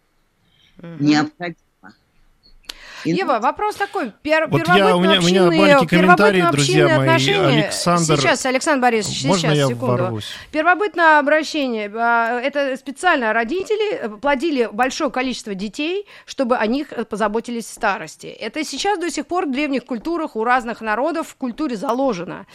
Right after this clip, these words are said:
Speaker 1: Это некий, а, какой-то обычай. И когда сейчас психология, современный мир вносит свои коррективы, а, э, э, ну, э, э, они очень тяжело идут. Э, то есть мы боремся с какими-то древними устоями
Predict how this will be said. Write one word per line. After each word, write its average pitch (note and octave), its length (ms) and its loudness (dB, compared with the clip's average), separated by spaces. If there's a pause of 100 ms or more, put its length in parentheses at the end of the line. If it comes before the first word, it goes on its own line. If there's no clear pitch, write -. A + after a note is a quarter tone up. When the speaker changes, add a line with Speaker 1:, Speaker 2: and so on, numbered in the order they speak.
(220)
Speaker 1:
Это F#4+ 240 0
некий, D#4+ 520 -2
а, A3 440 0
какой-то C#4 360 -6
обычай. C#4 560 -2 (480)
И B3+ 420 -2
когда C4 280 -2
сейчас C#4+ 420 -4
психология, B3+ 640 -2
современный B3+ 560 -2
мир B3 200 0
вносит A3+ 400 -4
свои G#3 200 -4
коррективы, D4+ 760 -4
а, G#3 380 0
э, G#3 120 -6 (120)
э, A3 80 -6 (140)
ну, G#3+ 440 -8
э, F#3+ 60 -10
э, F#3+ 640 -12
они A3+ 260 -4
очень D4 280 -6
тяжело D4+ 460 -4
идут. B3 420 -8
Э, F3+ 340 -12 (360)
то B3 60 -6
есть B3 160 -6
мы C4+ 100 -2
боремся C4 600 -2
с - 60 -14
какими-то C4 600 -4 (260)
древними C#4 500 0
устоями C4+ 840 -4